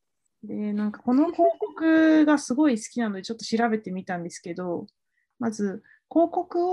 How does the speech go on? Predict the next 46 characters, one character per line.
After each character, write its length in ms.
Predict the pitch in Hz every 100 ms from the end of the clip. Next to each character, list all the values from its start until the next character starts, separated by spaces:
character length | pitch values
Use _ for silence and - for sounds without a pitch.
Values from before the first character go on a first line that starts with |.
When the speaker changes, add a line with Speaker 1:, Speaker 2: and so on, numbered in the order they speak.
| 320
Speaker 2:
を 100 | 180
こ 120 | 214
の 80 | 185
い 100 | 214
す 220 | 240 277
ゞ 200 | 247 269
が 360 | 311 262 - - _ _ 220
代 180 | 240 254
理 120 | 247
店 180 | 254 240
に 80 |
お 80 | 208
願 320 | 220 233 240
い 40 | 226
し 120 | 214
た 100 | 466
時 260 | 247 226 175
に、 320 | 180 175 - _ _ -
Speaker 1:
う 20 |
ん。 20 |
Speaker 2:
い 20 | 214
す 200 | 294 320
ゞ 60 |
は 100 | 320
そ 140 | 277 302
ん 60 |
な 100 | 311
に 80 | 302
お 80 | 226
金 180 | 285 277
持 160 | 285
っ 80 | -
て 120 | -
な 120 | 175 180
か 100 | 214
っ 120 | -
た 120 | 208
ら 100 | 202
し 140 | 208 214
い 60 |
ん 60 | 180
だ 80 | 165
よ 60 |
ね。 120 | 196
Speaker 1:
う 20 |
ん。 40 | 190